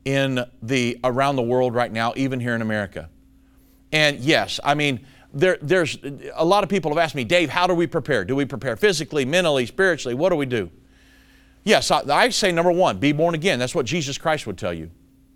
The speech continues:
But also, when it comes to preparing somewhat physically for the times just ahead,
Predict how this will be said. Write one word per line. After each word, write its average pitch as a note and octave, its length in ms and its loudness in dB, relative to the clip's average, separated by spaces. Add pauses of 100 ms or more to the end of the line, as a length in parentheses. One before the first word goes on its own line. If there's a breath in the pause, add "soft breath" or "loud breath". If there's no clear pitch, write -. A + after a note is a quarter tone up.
(140)
But E3 140 4
also, F3 500 2
when B2+ 160 -4
it - 100 -12
comes G3+ 340 -4
to C3 460 0 (480 soft breath)
preparing D3+ 480 0
somewhat C3+ 680 -2
physically C#3+ 520 -2
for A#2+ 120 -6
the A2+ 80 -2
times A2+ 340 -4
just A2 180 -8
ahead, G2 380 -6